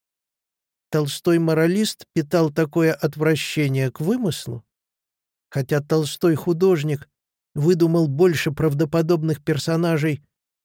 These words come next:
чем кто бы то ни было до него, за исключением Шекспира, что в своих набросках нередко использовал реальные имена вместо слегка завуалированных,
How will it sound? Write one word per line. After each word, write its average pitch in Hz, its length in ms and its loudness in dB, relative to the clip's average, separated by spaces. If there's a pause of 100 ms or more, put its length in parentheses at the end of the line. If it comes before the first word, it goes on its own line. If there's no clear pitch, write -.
(100)
чем 165 240 2
кто - 280 2
бы 165 120 2
то 175 140 0
ни 175 180 2
было 147 240 2
до 139 140 0
него, 160 420 0 (380)
за 147 220 0
исключением 139 760 -2
Шекспира, 156 720 -4 (840)
что - 220 -2
в 135 60 -6
своих 185 300 2
набросках 185 600 0
нередко 185 480 2
использовал 170 720 0
реальные 160 680 2 (100)
имена 196 440 0 (480)
вместо 185 480 -2
слегка 185 460 0
завуалированных, 151 1000 0